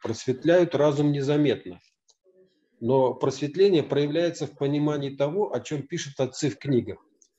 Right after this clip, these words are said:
И тогда чтение и размышления становятся осмысленными, умудряют подвижника и, в свою очередь, рождают силу для преодоления греха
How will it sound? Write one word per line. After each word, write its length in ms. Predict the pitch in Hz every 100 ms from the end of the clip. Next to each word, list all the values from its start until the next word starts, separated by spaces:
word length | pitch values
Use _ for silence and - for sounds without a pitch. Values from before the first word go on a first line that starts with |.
| _ - - -
И 80 | 120
тогда 360 | 147 151 175
чтение 520 | 170 - - 185 160
и 40 | 143
размышления 640 | 147 139 151 - 220 170
становятся 600 | - - 143 170 165 160
осмысленными, 720 | 147 160 151 - 101 101 - -
умудряют 600 | 120 135 139 165 170 147
подвижника 640 | - 135 147 196 139 123 123
и, 60 |
в 80 | 117
свою 160 | 135 156
очередь, 340 | 160 135 -
рождают 520 | 123 120 147 147 131
силу 360 | - 180 202 131
для 200 | 104 120
преодоления 640 | 120 123 127 139 156 151
греха 520 | 135 147 - 107 80